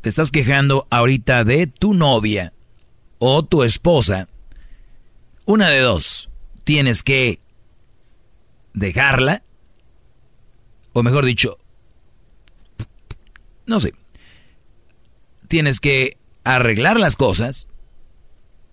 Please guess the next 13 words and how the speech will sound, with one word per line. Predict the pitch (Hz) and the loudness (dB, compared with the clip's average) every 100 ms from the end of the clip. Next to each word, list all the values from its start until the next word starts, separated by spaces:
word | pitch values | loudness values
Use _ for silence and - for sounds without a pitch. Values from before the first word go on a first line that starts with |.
| - - - - - _ _ - _ - _ _ _ _ - - | -20 -20 -20 -20 -20 _ _ -20 _ -20 _ _ _ _ -20 -6
bueno, | 110 107 | -4 -4
tres, | 78 123 87 | -2 -2 -2
perdón, | 73 92 73 - _ _ _ _ | -4 -6 -6 -10 _ _ _ _
una | 151 135 101 - _ - _ _ _ _ _ _ _ - | -4 -2 -4 -8 _ -20 _ _ _ _ _ _ _ -10
de | 107 | -6
las | 92 - | -6 -2
tres | 107 80 - - - - - | -2 -2 -4 -10 -16 -20 -6
es | 139 113 - - - - | -2 -2 -2 -6 -20 -16
tratar | - 110 80 147 165 | -6 -4 -2 0 2
de | 147 | 2
arreglar | 135 131 143 | 0 0 0
las | 139 | -2
cosas, | 156 143 113 104 - | 0 0 0 -4 -12